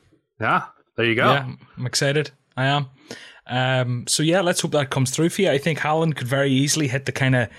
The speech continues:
Speaker 2: the eighty points you're looking at, and
Speaker 1: Yeah.
Speaker 2: around the sixty from Koulibaly. You're not far off.
Speaker 1: Right.
Speaker 2: So good luck. Well, look, M L S card guy Chris, it's been an absolute pleasure. Is there anything else
Speaker 1: Yeah.
Speaker 2: you want to plug outside the Discord and your Twitter?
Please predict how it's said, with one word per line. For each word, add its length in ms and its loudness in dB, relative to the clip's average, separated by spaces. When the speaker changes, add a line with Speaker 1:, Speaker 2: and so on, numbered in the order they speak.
Speaker 2:
the 180 -4
eighty 140 0
points 340 0
you're 100 0
looking 260 0
at, 220 -2
and 140 2
Speaker 1:
Yeah. 80 6
Speaker 2:
around 160 4
the 60 0
sixty 320 0
from 140 -4
Koulibaly. 540 -2
You're 100 -2
not 160 -6
far 280 -2
off. 320 -4
Speaker 1:
Right. 120 4
Speaker 2:
So 320 0
good 180 -4
luck. 340 -2
Well, 180 2
look, 260 0
M 100 4
L 140 2
S 160 4
card 320 0
guy 380 2
Chris, 360 2
it's 160 -2
been 140 0
an 80 2
absolute 420 0
pleasure. 400 4
Is 160 0
there 140 0
anything 340 2
else 140 2
Speaker 1:
Yeah. 60 2
Speaker 2:
you 40 0
want 80 0
to 60 -2
plug 240 0
outside 240 2
the 100 0
Discord 440 0
and 60 0
your 100 0
Twitter? 380 0